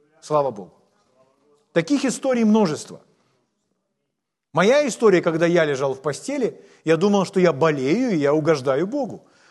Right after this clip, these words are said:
Потому что через эту болезнь Господь меня учит смирению. Но находясь в болезни,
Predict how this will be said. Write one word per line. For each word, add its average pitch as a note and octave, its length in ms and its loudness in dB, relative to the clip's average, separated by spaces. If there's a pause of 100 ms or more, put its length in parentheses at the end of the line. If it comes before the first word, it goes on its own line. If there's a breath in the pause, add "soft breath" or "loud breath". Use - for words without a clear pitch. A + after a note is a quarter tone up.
(120 soft breath)
Потому E3+ 160 0
что E3 100 -2
через F#3+ 260 2
эту F#3 200 2
болезнь D#3 420 2
Господь F#3+ 380 -2
меня F3+ 140 0
учит F3 280 -6
смирению. G3 500 -6 (1160)
Но E3 80 2
находясь G#3+ 500 2
в F#3+ 60 -2
болезни, E3 720 0